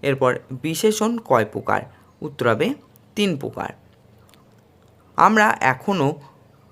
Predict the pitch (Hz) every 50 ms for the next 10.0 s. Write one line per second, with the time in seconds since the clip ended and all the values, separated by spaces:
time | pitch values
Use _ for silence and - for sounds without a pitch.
0 | _ - - - 135 135 131 131 - - - - 131 143 170 185 180 143 131 -
1 | 175 185 185 185 - 117 117 135 151 151 - 123 107 104 101 101 101 - - -
2 | - - _ _ - 143 156 175 196 202 214 226 233 226 220 220 - - 131 123
3 | 123 - - 185 185 208 - - _ _ - - 165 175 196 208 214 - - 110
4 | 104 107 - - - - 127 123 123 - 120 123 135 160 160 131 123 131 131 -
5 | 170 165 160 - - 160 180 269 - - - - - - _ _ _ _ - -
6 | 127 107 87 - - - - _ _ _ _ - - _ _ _ _ _ _ _
7 | _ _ _ _ _ _ _ _ _ _ _ _ - - - - - - _ _
8 | _ _ _ - 165 165 165 131 117 117 - 131 131 135 170 143 139 - 147 156
9 | 175 190 196 196 - 214 208 208 185 135 - 120 107 104 104 120 147 175 214